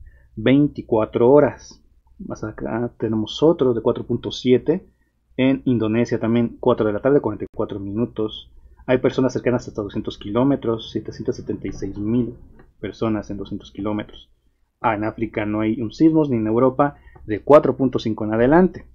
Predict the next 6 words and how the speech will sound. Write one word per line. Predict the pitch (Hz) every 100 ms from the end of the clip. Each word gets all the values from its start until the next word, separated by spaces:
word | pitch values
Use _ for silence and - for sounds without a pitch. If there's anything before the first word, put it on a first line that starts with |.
| _ _ _ - - - _
Ahora | 123 127
vamos | 131 131 127
con | 120
el | 113
reporte | 107 - 123 - 117 -
volcánico. | 127 110 107 - 160 170 127 123 156